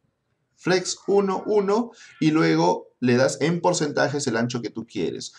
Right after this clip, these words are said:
No estoy viendo el tema responsive, porque en el tema responsive, eh, tendríamos que ver cuándo un, un elemento salta a la siguiente línea para hacer ya una cuadrícula. Por ejemplo, estas cuatro columnas tal vez a cier-, en cierto ancho sean dos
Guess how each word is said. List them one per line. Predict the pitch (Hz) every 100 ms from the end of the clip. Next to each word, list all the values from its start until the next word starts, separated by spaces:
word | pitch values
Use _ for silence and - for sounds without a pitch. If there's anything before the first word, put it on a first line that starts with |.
| -
No | 156
estoy | 233 233
viendo | 196 190
el | 175
tema | 160 170
responsive, | 160 123 - 151 120 - 139
porque | - 101
en | 101 98
el | 98
tema | 160 180
responsive, | 165 147 - 139 127 139 156 - - - - - -
eh, | 117 117 110 104 87 - - _ _
tendríamos | 120 113 139 143
que | - 113
ver | 135 135
cuándo | - 147 143 139 143 139
un, | 131 131 139 139 -
un | 123 135
elemento | 135 123 131 131 131
salta | - 127 117 117 135
a | 110
la | 101
siguiente | - 101 120 120 117
línea | 120 117 120
para | 113 90
hacer | - 104
ya | 107
una | 110 107
cuadrícula. | 98 98 110 113 117 131 - - -
Por | 104
ejemplo, | 104 113 90 95 -
estas | 120 123 120
cuatro | - 123 120 120
columnas | 117 113 117 113 127 127
tal | 104
vez | 104 107
a |
cier-, | - 117 117
en | 107
cierto | 104 120 117 107
ancho | 107 - 113
sean | 110 98 104
dos | 151 - - -